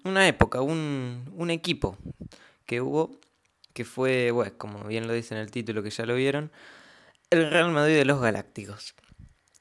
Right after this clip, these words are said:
Antes de empezar, quiero, me gustaría saber si a ustedes les gusta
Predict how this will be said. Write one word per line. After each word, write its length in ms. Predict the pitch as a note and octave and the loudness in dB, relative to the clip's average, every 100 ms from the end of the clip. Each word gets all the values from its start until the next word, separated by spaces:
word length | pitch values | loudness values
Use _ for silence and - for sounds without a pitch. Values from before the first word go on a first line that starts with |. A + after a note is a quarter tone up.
| - - | -16 -8
Antes 240 | - G#3 G#3 | 2 6 8
de 60 | |
empezar, 560 | E3 A#2+ - E3 F#3+ - _ - | 8 6 6 6 6 -10 _ -6
quiero, 840 | D3 D3+ D3 C3+ B2 A2+ G#2+ G2+ G#2+ _ _ _ _ | 0 2 4 2 0 -4 -6 -8 -18 _ _ _ _
me 160 | C3+ C3 | -2 -2
gustaría 340 | C3 C#3 E3+ | 2 2 4
saber 280 | - C#3+ D#3 | 4 4 4
si 100 | D#3+ | 0
a 20 | |
ustedes 340 | C3 D#3 D3+ C3+ | 2 2 2 0
les 200 | A#2+ A2 | -6 -4
gusta 640 | C3 C3 B2+ A2+ G#2 | -6 0 2 2 0